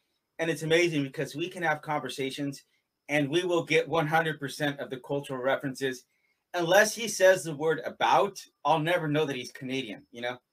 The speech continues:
They say, like, they wield a boot, like, it's really weird. But if I talk to Canadian, then, I don't know, like, if I talk to someone from the U K, the cultural references are, like, bloke, Sheila, chap. Like, I'm not gonna get any of those.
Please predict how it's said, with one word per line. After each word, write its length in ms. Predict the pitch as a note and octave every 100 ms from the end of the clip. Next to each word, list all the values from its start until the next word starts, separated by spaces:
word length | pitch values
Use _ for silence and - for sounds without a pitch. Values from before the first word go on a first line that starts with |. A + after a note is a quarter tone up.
| _ _ _
They 120 | C#3
say, 180 | D3 F#3
like, 200 | E3 D#3
they 80 | C#3+
wield 280 | C#3 D3 C3
a 60 |
boot, 400 | - C#3 D3 C#3 -
like, 360 | A#2 G#2+ - - _ _ _
it's 180 | C#3 -
really 200 | D3 B2+
weird. 360 | A#2+ B2 G#2+ - _ _ _
But 240 | - - - _ _ _
if 100 | E3+
I 140 | E3+ F3+
talk 240 | G#3+ G#3
to 80 | E3+
Canadian, 760 | - D3+ E3+ F#3 D3 A#2+ A#2+ -
then, 280 | C#3+ B2+ B2+ _
I 80 | -
don't 160 | F#3 D3
know, 160 | D#3+ E3
like, 160 | D#3+ D#3+
if 60 | D#3+
I 100 | D#3+
talk 240 | F#3+ F#3+
to 80 | D3
someone 220 | E3+ E3
from 100 | D3+
the 80 | C3+
U 100 | C3+
K, 320 | C#3 C#3 E3 - _ _ _
the 80 | C#3+
cultural 400 | C#3+ G#3 A3+ G3+
references 600 | D3 D#3+ E3 D3+ D3+ D3
are, 60 | C3+
like, 240 | A2 G#2+
bloke, 440 | B2 C3 C3+ C3 -
Sheila, 440 | - C3+ C3 B2
chap. 380 | - C#3+ B2 A#2+
Like, 180 | A#2 -
I'm 120 | D3+
not 180 | F3+ F#3
gonna 140 | D3+ C#3
get 280 | - C#3 -
any 220 | C#3 D#3
of 80 | C#3
those. 380 | A#2+ A#2 G#2+